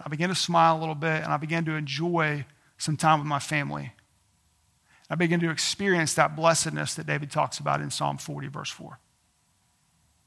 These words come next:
Now, will that bitterness come back?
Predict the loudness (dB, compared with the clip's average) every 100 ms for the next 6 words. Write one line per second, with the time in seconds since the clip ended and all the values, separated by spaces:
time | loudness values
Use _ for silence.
0 | _ _ _ _ _ _ _ _ _ _
1 | -20 -12 -2 2 6 6 6 4 4 2
2 | 8 10 10